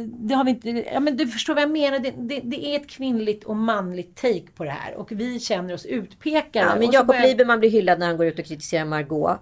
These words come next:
Speaker 2: Eh, men vad heter det? Margot får skit när
Speaker 1: Ja.
Speaker 2: man exponerar Arnold. Fast båda var gifta för två år sedan, och då var bå-, satt båda och delade på checkarna. Och det, i
Speaker 1: Precis.
Speaker 2: grund och botten så handlar väl egentligen Jakobs kritik att han inte får pröjs längre, mellan raderna.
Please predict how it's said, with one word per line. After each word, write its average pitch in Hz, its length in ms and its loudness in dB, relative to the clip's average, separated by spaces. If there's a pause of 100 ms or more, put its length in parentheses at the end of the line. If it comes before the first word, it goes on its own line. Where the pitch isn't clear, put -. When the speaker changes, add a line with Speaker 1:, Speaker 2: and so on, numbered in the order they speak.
(200)
Speaker 2:
Eh, 175 520 4
men 175 380 0
vad 160 100 -2
heter 156 360 -4
det? 151 220 0
Margot 156 440 -4
får 143 80 -14
skit - 420 -8
när - 80 -2
Speaker 1:
Ja. 359 100 6
Speaker 2:
man 320 100 4
exponerar 190 360 0
Arnold. 247 340 4
Fast 185 180 -2
båda 214 240 4
var 240 80 4
gifta 233 320 0
för 233 80 -6
två 196 240 -2
år 165 100 6
sedan, 170 200 -6
och 170 60 -2
då 190 100 -2
var 196 140 2
bå-, 185 220 0
satt 190 160 -6
båda 196 280 0
och 214 100 2
delade 160 280 0
på 156 140 -8
checkarna. 156 460 -8
Och 185 140 -4
det, 185 80 -2
i - 20 4
Speaker 1:
Precis. 277 240 4
Speaker 2:
grund 240 160 6
och 196 60 -6
botten 185 260 2
så 180 80 -10
handlar 180 280 0
väl 175 100 0
egentligen 160 340 -4
Jakobs 156 340 -4
kritik 147 420 -10
att 147 120 -8
han - 160 -8 (260)
inte 165 180 -8
får 185 60 -14
pröjs 262 300 4
längre, - 280 -12 (400)
mellan - 420 0
raderna. - 360 -8